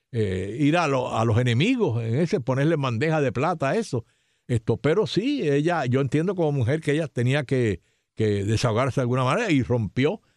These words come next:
Ahí se terminó la relación definitivamente y se term-, y también Martí no pudo volver a ver a, a, a Ismaelillo, como de-, le dijo él en su, en sus versos. Esto, eh, ahí es que viene la, el romance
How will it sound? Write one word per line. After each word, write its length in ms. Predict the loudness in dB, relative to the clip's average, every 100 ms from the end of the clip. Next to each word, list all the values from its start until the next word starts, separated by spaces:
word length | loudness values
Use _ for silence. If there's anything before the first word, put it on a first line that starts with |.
| _ -6
Ahí 220 | 0 0
se 140 | 0
terminó 420 | 0 0 2 2 0
la 140 | 0
relación 400 | 0 0 0 0
definitivamente 960 | 0 0 -2 0 0 0 0 -2 -2 -6 _ _ _ -8
y 80 | -2
se 140 | 0
term-, 260 | 0 -2 0
y 140 | 0
también 560 | 2 2 2 2 2 0
Martí 340 | 0 0 0
no 140 | 0
pudo 220 | 0 2 2
volver 320 | 2 2 2
a 80 | 2
ver 200 | 2 2
a, 160 | 0
a, 500 | -4 -8 -8 -8 -10 -6
a 100 | -2
Ismaelillo, 640 | 0 0 0 2 0 -2
como 240 | -4 -4
de-, 80 | -4 -4
le 140 | -2 0
dijo 240 | 0 0
él 100 | 0
en 80 | -2
su, 360 | -2 -2 -2 -6 _ _ _
en 120 | -2
sus 180 | 0 2
versos. 380 | 0 0 -4 -8 _ _ _ _ _
Esto, 800 | -10 -6 -4 -2 -2 -2 -4 -6 -12
eh, 240 | -20 -20 _
ahí 260 | -4 0 0
es 80 | 0
que 160 | 0
viene 580 | 2 0 2 2 0 0
la, 560 | 0 0 0 0 -2 -2
el 340 | -2 0 -2
romance 760 | 0 0 0 0 0 0 -2